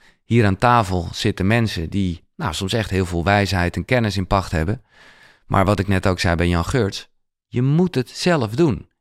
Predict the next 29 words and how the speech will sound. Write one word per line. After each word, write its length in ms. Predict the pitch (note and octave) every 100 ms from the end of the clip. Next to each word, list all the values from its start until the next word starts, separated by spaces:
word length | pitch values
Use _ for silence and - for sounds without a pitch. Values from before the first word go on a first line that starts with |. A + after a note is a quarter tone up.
| _
En 160 | B2
je 100 | G#2+
kan 260 | G2+ - F#3
het 200 | C#3+ -
ook 200 | C#3 A#2+
alleen 460 | - G#2+ G#2 F#2+ E2+
zelf 300 | F2 E2 D#2+
doen. 220 | F2 F2
Er 140 | -
is 220 | D#3 C#3+
nooit 640 | C3 C#3 D3+ D#3 D3 - - - - _ _ _ -
een 260 | C3 B2+ _
coach 340 | - C#3+ C3+ C3+
of 120 | A2+
een 160 | A#2+
healer 500 | A2+ C3+ B2 A#2+ G2+
die 260 | - A#2+ -
iets 300 | - F3 -
bij 200 | - C3
jou 240 | B2+ B2 A#2
gaat 240 | A2+ G#2
doen. 360 | D#3 A#2 F#2 - _ _ _
Die 160 | - A2+
gaat 320 | - G2 F2
je 60 | F2
aan 140 | F#2+
de 60 | D#2+
hand 320 | F#2+ E3 B2
meenemen 680 | A#2+ A2 G#2+ G#2 A2 D3+